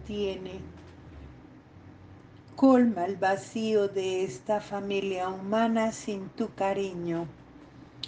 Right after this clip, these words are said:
Amén. Al cabo de tres días hallaron a Jesús en el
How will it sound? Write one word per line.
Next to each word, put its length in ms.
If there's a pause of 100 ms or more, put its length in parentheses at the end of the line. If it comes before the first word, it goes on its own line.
(340)
Amén. 760 (1400)
Al 240
cabo 400
de 180
tres 460
días 440
hallaron 520
a 60
Jesús 680
en 180
el 220